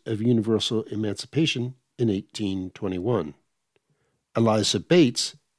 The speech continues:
a weighty friend who may have printed the above papers, having established a press in eighteen seventeen,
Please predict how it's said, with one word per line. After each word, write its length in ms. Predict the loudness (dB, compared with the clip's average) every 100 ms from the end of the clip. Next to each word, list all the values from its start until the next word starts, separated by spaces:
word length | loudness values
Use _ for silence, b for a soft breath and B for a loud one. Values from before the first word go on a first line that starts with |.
| _ _
a 60 | 4
weighty 300 | 6 4 0
friend 420 | -2 0 0 -2
who 120 | -2
may 160 | -2 0
have 160 | -2
printed 260 | -2 -4 -2
the 120 | -4
above 320 | -2 0 0
papers, 440 | -2 -4 -4 -6 -8 _ _ _ _ _
having 340 | 4 8 8 6
established 640 | 4 2 2 4 2 0
a 140 | -8 -8
press 340 | -2 0 0 0
in 140 | 2
eighteen 300 | 2 2 0
seventeen, 840 | 0 0 0 0 2 4 4 0